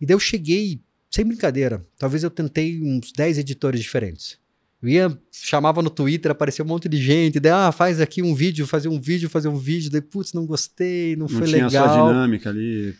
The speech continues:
Speaker 2: pegar a essên-, porque é muito de pegar a essência, né? Pegar o momento ali, a reação.
Speaker 1: Sim,
Speaker 2: Tem
Speaker 1: daí, daí hoje eu tenho uma agência que é a Recut, até o Danilo, o Wesley, amo vocês.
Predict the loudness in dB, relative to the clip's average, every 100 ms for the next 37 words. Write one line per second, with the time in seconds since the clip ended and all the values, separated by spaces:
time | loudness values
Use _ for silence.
0 | -4 -2 -2 0 -2 -2 -6 -6 -10 -4
1 | 0 0 -2 -6 -4 -2 -4 -4 -4 -4
2 | -4 -6 -8 -8 -6 -4 -2 -2 -2 -2
3 | -4 -6 -8 -8 -8 -10 -10 -12 -12 _
4 | -10 -6 -2 0 -2 -6 -2 4 4 4
5 | 2 0 0 0 -2 -4 -2 -2 -2 0
6 | 0 0 -2 0 0 -2 -4 -2 -2 -4
7 | -6 -6 -6 -6 -6 -6 -6 -8 -4 -4
8 | -4